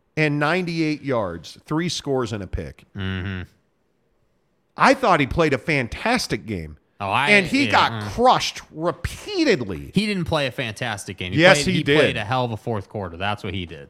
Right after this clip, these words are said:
Speaker 1: Well.
Speaker 2: He, he looked nervy in the first half. He looked like he was struggling to find rhythm with his wide receivers. Like, he, it, like, it, wa-, it didn't look good. It looked like Ohio State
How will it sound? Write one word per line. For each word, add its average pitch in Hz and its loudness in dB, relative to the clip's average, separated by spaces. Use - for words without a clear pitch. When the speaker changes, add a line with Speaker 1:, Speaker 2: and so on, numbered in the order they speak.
Speaker 1:
Well. 107 -6
Speaker 2:
He, 151 -2
he 165 -2
looked 160 0
nervy 160 0
in 160 -2
the 151 -2
first 147 -4
half. 135 -2
He 151 -4
looked 139 0
like 117 0
he 147 -2
was 131 0
struggling 147 0
to 147 0
find 143 -2
rhythm 139 -4
with 139 -2
his 131 -2
wide 131 0
receivers. 123 -4
Like, 104 -4
he, 220 2
it, 160 -8
like, 165 0
it, 170 -4
wa-, 156 0
it 160 -2
didn't 202 2
look 196 2
good. 95 0
It 123 -2
looked 175 2
like 156 0
Ohio 151 2
State 131 -2